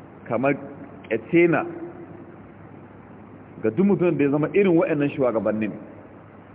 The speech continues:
waɗanda ba su bin sunna kuma ba su da shari'a ta addini. Kenan za su dinga yin hauragiya cikin shugabancin da Allah ya ba su.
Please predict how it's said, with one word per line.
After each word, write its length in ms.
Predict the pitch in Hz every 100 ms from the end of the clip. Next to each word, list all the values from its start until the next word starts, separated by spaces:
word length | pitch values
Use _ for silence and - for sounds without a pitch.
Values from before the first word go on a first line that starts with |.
| - - - - - - - - -
waɗanda 400 | 110 147 160 143
ba 240 | 123 165 160
su 80 | 156
bin 160 | 143 147
sunna 440 | 180 180 165 151 151 - - - - - - - -
kuma 160 | 196
ba 180 | 196 160
su 100 | 147
da 60 | -
shari'a 240 | 135 147 135
ta 80 | -
addini. 480 | 107 90 120 110 92 - - - - - - - - - - - - - -
Kenan 240 | - 127 160
za 120 | 170
su 40 | 143
dinga 140 | 160 147
yin 180 | 135
hauragiya 500 | 131 123 143 143 127 120 -
cikin 160 | 139 139
shugabancin 380 | 139 160 156 120
da 100 | 90
Allah 180 | 110 101
ya 40 |
ba 200 | 90 92
su. 160 | -